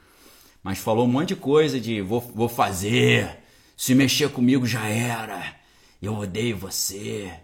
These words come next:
eu odeio essa igreja, eu odeio Jesus.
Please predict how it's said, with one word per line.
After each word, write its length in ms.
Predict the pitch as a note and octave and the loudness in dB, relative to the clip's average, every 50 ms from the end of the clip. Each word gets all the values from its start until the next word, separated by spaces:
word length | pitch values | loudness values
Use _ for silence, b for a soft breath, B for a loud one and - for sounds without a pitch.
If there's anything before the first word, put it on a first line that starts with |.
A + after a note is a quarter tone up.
| b b b b b | b b b b b
eu 120 | - F#2 F#2+ | -10 -8 -8
odeio 500 | G2+ F2 G2 G2+ G#2 G#2 G2+ F#2+ F2 E2 - - | -8 -8 -6 -6 -6 -4 -6 -6 -8 -10 -12 -8
essa 220 | F#2 - - G#2 | -6 -4 -4 -4
igreja, 640 | F#2+ E2+ E2 F#2 F#2+ G2 G#2 G#2+ G#2 G2 F#2 D#2+ E2+ | -6 -8 -10 -8 -8 -8 -6 -6 -6 -8 -10 -10 -8
eu 60 | F2 | -8
odeio 240 | G2 F#2+ G#2+ G#2+ G2+ | -4 -2 0 -2 0
Jesus. 800 | F2+ G#2 F2 D#2+ D#2 D#2 F#2 G2 G2+ G#2 G2+ F2+ E2+ E2 - | -2 -4 -6 -6 -8 -8 -6 -6 -4 -4 -4 -4 -6 -6 -10